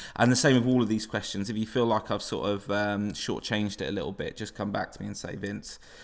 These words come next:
yeah, that wasn't what I meant." So, all right. Uh, okay, so this one. How do we rejuvenate judo in a post-covid world? Thanks, Lee. So Lee Shinkin, uh, good friend of mine,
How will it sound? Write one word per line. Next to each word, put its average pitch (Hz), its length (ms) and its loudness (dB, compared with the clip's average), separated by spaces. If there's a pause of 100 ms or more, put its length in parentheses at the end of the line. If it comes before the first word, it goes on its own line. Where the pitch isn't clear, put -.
(260)
yeah, - 380 -8
that - 200 -6
wasn't 202 280 -2
what - 140 -4
I 98 60 -4
meant." 98 340 -2 (320)
So, 101 380 -2 (760)
all 131 120 8
right. 123 260 10 (220)
Uh, 131 520 8 (180)
okay, 113 320 8
so - 180 2
this 135 240 8
one. 101 260 2 (160)
How 165 320 4
do 151 220 6
we 113 500 4
rejuvenate 123 760 2
judo 101 340 0
in 101 240 -2
a 104 40 -4
post-covid 104 840 -2
world? 98 400 0
Thanks, - 380 -2
Lee. 98 280 -6
So - 220 -4
Lee 120 300 2
Shinkin, 107 640 -6 (480)
uh, 101 560 2 (160)
good 127 140 -2
friend 110 260 0
of 107 60 0
mine, 104 460 -2